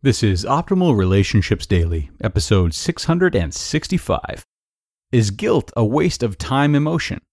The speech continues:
By Bradley Charbonneau of Pass the sour cream dot com. Hello, everybody, and welcome to the final show of the week. I am Greg Audino, and here is where I narrate from relationship blogs that are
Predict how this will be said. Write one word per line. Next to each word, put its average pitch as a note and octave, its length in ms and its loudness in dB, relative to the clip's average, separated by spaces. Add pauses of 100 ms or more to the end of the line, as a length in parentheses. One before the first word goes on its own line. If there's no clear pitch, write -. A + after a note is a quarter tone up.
(260)
By F2+ 320 2
Bradley G2+ 480 0
Charbonneau F#2+ 720 -2
of E2+ 300 -4
Pass D#3 360 -8
the G#2 140 -4
sour C#3+ 460 0
cream D3 500 0 (160)
dot F2+ 260 -2
com. - 340 -8 (760)
Hello, F2 760 0
everybody, G2 720 -2
and A2+ 180 -4
welcome A#2+ 320 2
to G#2+ 80 0
the G2 120 0
final G#2+ 420 -2
show G2+ 300 2
of F#2 140 0
the G2 80 0
week. A#2+ 280 -2 (400)
I D3+ 120 -2
am G#2 180 0
Greg A2+ 220 2
Audino, A2+ 540 0
and F#2+ 120 -2
here B2+ 260 2
is B2+ 180 0
where G#2+ 240 2
I G2 120 2
narrate G#2+ 500 2
from G2+ 180 -2
relationship G2+ 600 -2
blogs G#2 460 0
that G2+ 140 0
are F#2+ 220 0